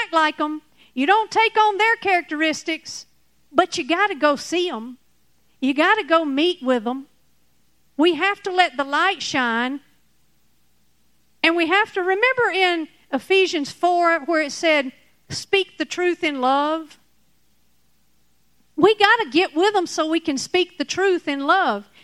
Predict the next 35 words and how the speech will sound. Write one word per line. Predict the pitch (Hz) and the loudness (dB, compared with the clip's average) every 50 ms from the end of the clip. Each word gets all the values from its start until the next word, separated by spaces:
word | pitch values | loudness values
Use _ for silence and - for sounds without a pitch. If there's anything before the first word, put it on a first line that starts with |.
| - - - | -20 -6 -2
And | 277 302 311 311 | 0 0 2 2
that's | 370 392 - - | 0 0 0 -2
what | 392 339 - 262 | -2 -2 0 -2
this | 339 320 - | -4 -4 -4
verse | 262 226 302 339 392 392 - - | -2 0 0 2 2 0 -4 -4
is | 294 247 | -6 -6
saying, | - - - 359 440 427 370 311 294 294 330 - - - - - - _ - | -6 -2 -2 0 0 0 0 -2 -2 -2 -4 -8 -12 -20 -20 -20 -20 _ -2
is | 320 330 302 - | 0 0 0 0
that | - 320 294 - _ _ _ _ _ _ _ _ _ _ _ | -2 -4 -4 -4 _ _ _ _ _ _ _ _ _ _ _
we've | 262 277 381 415 440 - | 0 2 4 4 4 2
got | 403 381 381 - - | 2 0 0 0 0
to | 320 277 254 240 - _ _ _ _ _ _ _ _ _ _ _ _ _ _ _ _ _ _ - | 0 0 0 -2 -6 _ _ _ _ _ _ _ _ _ _ _ _ _ _ _ _ _ _ -12
let, | 294 247 247 285 349 392 427 381 - 262 - 294 | -8 -6 0 4 4 4 4 4 -2 -8 -6 2
we | 330 403 453 | 2 2 2
have | 480 480 | 2 0
to | - 339 | -2 -4
say | - - 440 427 427 | -4 0 2 2 2
some | 381 - 339 302 269 | 2 -2 -4 -4 -2
things | - 311 294 277 254 247 - | 0 0 0 0 -2 -4 -4
to | - 269 254 | -2 -2 -2
them. | 240 254 233 190 160 175 - _ _ _ _ _ _ _ _ _ _ _ _ _ _ _ _ _ _ _ _ - | 0 0 -2 -4 -6 -12 -20 _ _ _ _ _ _ _ _ _ _ _ _ _ _ _ _ _ _ _ _ -4
If | - 277 - | -4 -2 2
we're | 370 392 392 381 | 2 2 2 2
proving | - - - 392 427 453 453 453 403 440 415 392 370 | -2 -6 0 2 6 6 6 6 4 2 0 0 0
out | 359 359 339 285 254 233 240 - - - _ _ _ _ _ _ _ _ _ _ _ _ _ _ _ _ _ _ _ _ _ _ _ - 240 | 2 2 2 2 2 0 -2 -4 -10 -20 _ _ _ _ _ _ _ _ _ _ _ _ _ _ _ _ _ _ _ _ _ _ _ -2 0
the | 240 254 | 0 2
light | 262 285 302 330 330 311 | 4 4 4 4 4 2
in | 302 294 285 285 | 0 0 0 0
us, | 294 285 247 233 226 - | 0 2 0 0 -2 -4
we | 277 302 | -4 0
gotta | 294 320 302 269 | 0 0 0 0
say | - - 320 294 269 | -4 -2 -2 -2 -2
something | - - 247 226 214 - 208 208 | -2 -6 -6 -6 -4 -6 -6 -4
to | - 247 233 196 170 | -2 -2 -2 -2 -4
'em | 160 180 | -8 -16